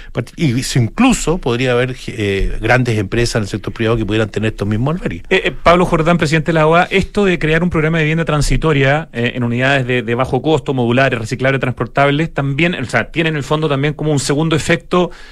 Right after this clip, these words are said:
Speaker 2: eh, frenar, eh, la cantidad de personas que están día a día, digamos, eh, yéndose a vivir a tomas, eh, en terrenos que son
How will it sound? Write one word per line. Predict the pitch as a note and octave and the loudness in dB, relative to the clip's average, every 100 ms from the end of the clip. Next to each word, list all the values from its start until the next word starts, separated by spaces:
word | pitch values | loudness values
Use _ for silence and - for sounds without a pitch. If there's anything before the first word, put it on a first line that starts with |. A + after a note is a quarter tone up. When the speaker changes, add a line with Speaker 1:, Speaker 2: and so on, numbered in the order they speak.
| - - | -20 -6
Speaker 2:
eh, | C3 - | -4 -4
frenar, | - - D3 C3+ D#3 F3 F#3+ G3 - | -6 -2 0 4 4 4 2 -4 -6
eh, | A#2+ | -4
la | C#3 C3+ | -2 0
cantidad | C#3 C3+ C#3+ D3 | 0 0 0 2
de | E3+ | 2
personas | D#3+ D3+ E3+ E3 | 2 -2 -4 -4
que | D#3 | -4
están | - D#3 D3 | -2 -2 0
día | D3+ E3 | 0 2
a | D#3 | 2
día, | D#3+ E3 | 2 2
digamos, | D#3+ D3+ D#3 D#3+ D#3+ D3 - - - | 2 2 4 4 4 2 -2 -16 -8
eh, | B2 A#2+ - - | -2 -2 -2 -2
yéndose | C#3+ D#3+ F3 D#3+ | 0 0 0 0
a | |
vivir | C#3 C3 D#3 D#3 - | -2 0 0 -2 -6
a | - C#3 | -4 0
tomas, | F3+ F3 E3+ - - - - - - | 2 2 2 0 -4 -6 -10 -12 -8
eh, | C#3 C#3+ C#3 | -2 -2 -2
en | C3 | -4
terrenos | - C3+ D#3 C#3+ | -2 0 0 -2
que | C#3+ | -4
son | D#3+ D3+ C#3+ B2+ | -2 -2 -2 -8